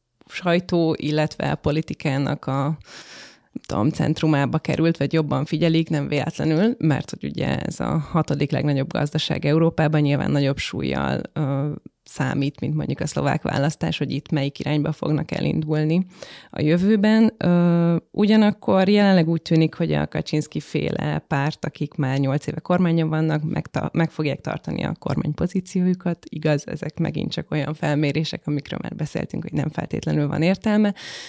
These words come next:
de hogyha véletlenül az történne, hogy Donald Tuskék meg tudják, ö, változtatni a szavazók hozzáállását az utolsó hetekben, akkor is azzal kellene szembenézniük, hogy, ö, gyakorlatilag marad egy olyan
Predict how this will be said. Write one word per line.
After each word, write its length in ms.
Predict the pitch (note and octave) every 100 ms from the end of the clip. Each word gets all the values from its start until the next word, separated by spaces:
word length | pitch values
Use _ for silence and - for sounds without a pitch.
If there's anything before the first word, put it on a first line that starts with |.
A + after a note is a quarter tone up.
| -
de 140 | - F#3+
hogyha 300 | A3 A3+ G#3+
véletlenül 680 | F#3+ B3 A3 F3+ D#3+ D3+ C#3
az 160 | D3
történne, 500 | - C#3+ - C#3 C3+
hogy 160 | D#3 D3
Donald 340 | D3 C#3+ C#3+
Tuskék 420 | - D#3+ - D3+
meg 240 | D#3+ E3+ -
tudják, 520 | C#3 C3 C3+ D#3 -
ö, 140 | - D3+ - - -
változtatni 800 | D#3+ C#3+ D#3 D#3 - D3+ - C#3+
a 100 | D#3
szavazók 640 | - D3 C#3+ C#3+ C#3 D3
hozzáállását 720 | - D3 D3 D3 C#3 D#3 D3 C#3+
az 120 | -
utolsó 600 | - C#3 D3 - D3 C#3
hetekben, 680 | C#3+ E3 - F#3+ F#3 G3 G3+
akkor 340 | - F3 -
is 260 | D#3 D3+ - _ _ -
azzal 360 | D3 D3 C#3+
kellene 340 | - C#3 C3 D3
szembenézniük, 920 | - F#3+ F#3+ F3+ F#3 F3+ F3+ F3 F3 - - - -
hogy, 440 | F3 D#3 D#3+ D#3+
ö, 320 | E3 D#3 D#3 D3+ - -
gyakorlatilag 880 | - D#3 D3 C#3 C#3 C#3+ C#3+ C#3+ D3
marad 420 | C#3 C3+ A#2+ C3+
egy 280 | - - -
olyan 440 | C3 B2+ B1 A#1